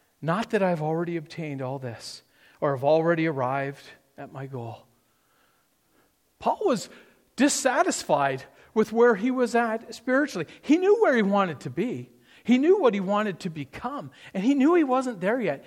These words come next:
and he knew he had a lot of work to do, and he had a lot of room to grow. And so Paul is saying to us, if you want to run to win, if you want to grow more and more like Jesus, then you've got to start by being dissatisfied with, with where you're at right now.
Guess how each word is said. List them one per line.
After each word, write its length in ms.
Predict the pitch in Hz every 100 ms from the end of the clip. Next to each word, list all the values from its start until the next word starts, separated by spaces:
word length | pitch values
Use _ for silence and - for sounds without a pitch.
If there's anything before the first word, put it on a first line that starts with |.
| - -
and 80 | 170
he 80 |
knew 220 | 170 220 220
he 60 |
had 200 | 165 175
a 40 | 139
lot 380 | 135 175 202
of 60 | 214
work 240 | 196 190
to 120 | - 139
do, 240 | 143 131 - -
and 160 | - 175
he 60 | 160
had 220 | 160 151
a 40 |
lot 400 | 135 139 160 180
of 240 | 185 175 139
room 280 | 147 147
to 100 | 151
grow. 400 | 160 165 247 247 - - -
And 80 | 226
so 140 | 240
Paul 340 | 233 277 302
is 80 | 269
saying 240 | - 247 214
to 120 | 226
us, 160 | 254 - - -
if 140 | 175
you 200 | 233 330
want 480 | 285 190 240 277 262
to 100 | 202
run 360 | 165 240 302 277
to 40 |
win, 400 | 180 240 175 113 - - - - 190
if 160 | -
you 100 | 247
want 200 | 285 240
to 60 | 214
grow 220 | 180 190
more 220 | 165 202
and 100 | 220
more 120 | 185
like 180 | 170 135
Jesus, 480 | - 185 196 127 - - -
then 120 | - 185
you've 200 | 262 196
got 220 | 190 226
to 100 | 165
start 440 | - - 202 208
by 120 | 151
being 160 | 147 151
dissatisfied 840 | 143 - 196 196 226 - 143 131 -
with, 100 | - _ - -
with 160 | 185
where 100 | 190
you're 220 | 208 233 190
at 240 | 190 -
right 240 | 175 202
now. 300 | 165 202 185